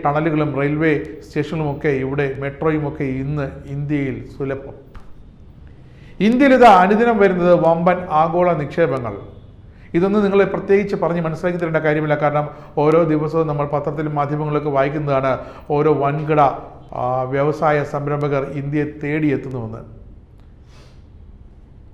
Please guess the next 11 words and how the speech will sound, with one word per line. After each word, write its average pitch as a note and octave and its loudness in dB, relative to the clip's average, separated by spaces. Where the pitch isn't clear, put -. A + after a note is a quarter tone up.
ഓരോ C4+ 10
സംസ്ഥാനത്തുമുള്ള A3+ 4
വ്യാവസായിക F3+ 4
അന്തരീക്ഷം E3+ -4
മുതലെടുത്ത E3 -2
ആപ്പിൾ E3+ -2
അടക്കമുള്ള D3+ -2
മൊബൈൽ D3 -4
ഭീമന്മാർ, C3 -8
സെമി F3 0
കണ്ടക്ടർ E3 -2